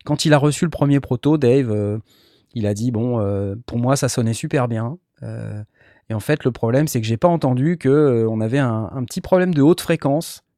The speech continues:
euh, sur les, les premiers modèles. » Hein, il dit, euh, « Voilà, j'ai reçu le serial numéro un le premier octobre et il sonnait, euh, super à mes oreilles. Depuis,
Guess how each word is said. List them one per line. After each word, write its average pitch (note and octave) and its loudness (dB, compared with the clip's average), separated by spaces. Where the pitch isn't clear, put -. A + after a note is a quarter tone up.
euh, C3+ -16
sur B2+ -6
les, A#2+ -2
les B2 0
premiers D3 0
modèles. » C3 2
Hein, A#2 -6
il A#2 -4
dit, B2+ -2
euh, « A2 -2
Voilà, A2+ -8
j'ai A#2+ -2
reçu D3 -2
le C3 0
serial C3+ -2
numéro A#2+ -4
un D3 -2
le A2 -8
premier D3+ 0
octobre C3 0
et D3+ 4
il C3+ -2
sonnait, C#3+ -2
euh, A#2 -6
super D3 -2
à C3+ 0
mes A#2+ -2
oreilles. A2 -4
Depuis, C3+ -4